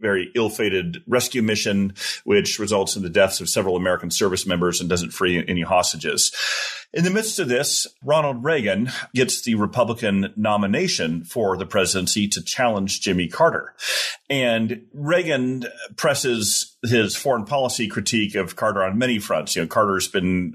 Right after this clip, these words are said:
weak in the face of growing Soviet strength. He, uh, was passive as the Soviets invaded Afghanistan, et cetera, et cetera.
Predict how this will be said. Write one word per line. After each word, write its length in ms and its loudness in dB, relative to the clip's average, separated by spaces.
weak 300 4
in 60 -4
the 100 0
face 420 0
of 340 -2
growing 360 0
Soviet 400 0
strength. 560 0
He, 360 2
uh, 180 2
was 140 -2
passive 460 0
as 120 0
the 60 -2
Soviets 440 2
invaded 280 0
Afghanistan, 580 0
et 80 -2
cetera, 180 0
et 60 -2
cetera. 320 2